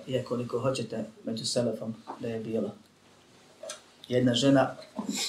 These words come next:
je odbila prosjedbu Omera radijallahu anhu, Omer ibn al-Khattaba.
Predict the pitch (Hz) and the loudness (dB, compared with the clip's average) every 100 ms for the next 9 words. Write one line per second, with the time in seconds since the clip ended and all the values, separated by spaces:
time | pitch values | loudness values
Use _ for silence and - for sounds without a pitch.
0 | - - - - 131 135 143 135 131 131 | -6 -16 -18 -4 2 6 6 6 8 8
1 | 110 - - - - - - - - - | 6 -6 -20 -20 -20 -20 -20 -20 -20 -20
2 | - - - - - - - - - - | -20 -20 -20 -20 -20 -20 -20 -20 -2 8
3 | 151 - 131 135 147 135 127 127 123 123 | 8 8 4 6 10 10 10 6 8 8
4 | 123 123 120 123 120 131 127 127 123 - | 10 8 8 4 4 4 6 4 2 0
5 | 131 135 123 107 | 6 10 10 8